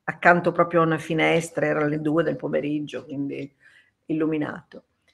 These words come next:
E il tavolo comincia a girare vorticosamente sotto le nostre mani, sapete,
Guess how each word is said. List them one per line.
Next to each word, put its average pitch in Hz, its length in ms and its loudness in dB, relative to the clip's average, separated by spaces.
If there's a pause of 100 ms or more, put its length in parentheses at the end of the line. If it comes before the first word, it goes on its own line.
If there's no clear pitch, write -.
(180)
E 294 80 2
il 294 100 -2
tavolo 208 360 6
comincia 160 400 -2
a 156 40 4
girare 160 380 4
vorticosamente 156 1080 -2
sotto 156 360 -4
le 156 100 2
nostre 151 400 -2
mani, 147 420 0
sapete, 143 680 -4